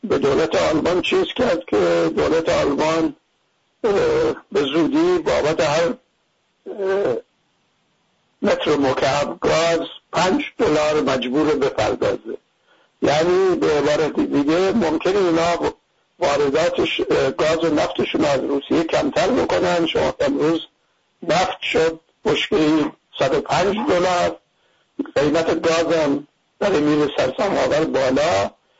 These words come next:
ممکنه روسیه کمتر بفروشه اما پول بیشتری خواهد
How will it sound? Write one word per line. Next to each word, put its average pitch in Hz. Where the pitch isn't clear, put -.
ممکنه 165
روسیه 185
کمتر 147
بفروشه -
اما 165
پول 226
بیشتری 180
خواهد 117